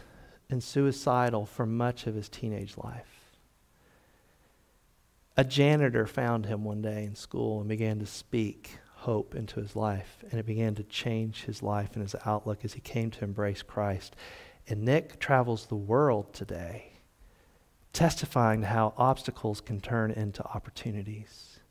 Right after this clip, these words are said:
And he is on fire for Christ. He knows how to stay on mission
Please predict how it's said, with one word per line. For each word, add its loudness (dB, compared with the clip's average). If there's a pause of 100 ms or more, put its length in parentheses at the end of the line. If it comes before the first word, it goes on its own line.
(760)
And 2
he 6
is 6
on 2
fire -2 (320)
for -2 (500)
Christ. -4 (1120)
He 0
knows 10
how 8
to 6
stay 8
on 6
mission 4